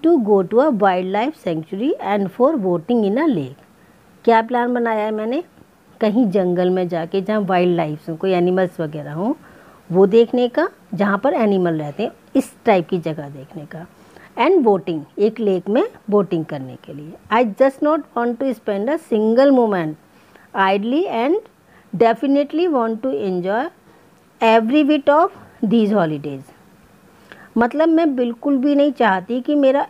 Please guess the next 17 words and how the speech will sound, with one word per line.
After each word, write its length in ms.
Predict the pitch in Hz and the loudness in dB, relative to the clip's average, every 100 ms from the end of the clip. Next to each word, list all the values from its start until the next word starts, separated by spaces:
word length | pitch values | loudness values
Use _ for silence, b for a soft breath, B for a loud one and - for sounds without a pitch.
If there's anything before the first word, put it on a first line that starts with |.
| - | -4
एक 340 | 247 262 269 | 0 2 2
भी 240 | 262 247 294 | 2 2 2
single 460 | - 226 226 262 | 2 2 4 4
moment 560 | 269 233 214 202 202 190 | 4 2 2 0 -2 0
भी 340 | 202 240 202 B B B B B - - - | 2 2 2 B B B B B -20 -20 -6
idly, 480 | 214 226 226 214 208 | 0 2 2 0 -2
मतलब 300 | 208 214 330 | -2 0 2
lazy 500 | 294 247 247 214 247 | 4 4 4 2 0
में, 300 | 240 226 226 | 0 0 0
आलस 460 | 226 208 220 226 220 | 0 0 0 -2 -2
में, 320 | 220 220 220 | -2 -2 -2
ऐसे 260 | 226 226 254 | -2 0 0
ही 40 | |
बैठ 360 | 214 208 185 - | 2 2 2 2
के 460 | 226 202 180 185 | 4 4 2 -6
spend 400 | 175 - 156 147 | -8 -8 -6 -6
हो। 160 | 151 | -10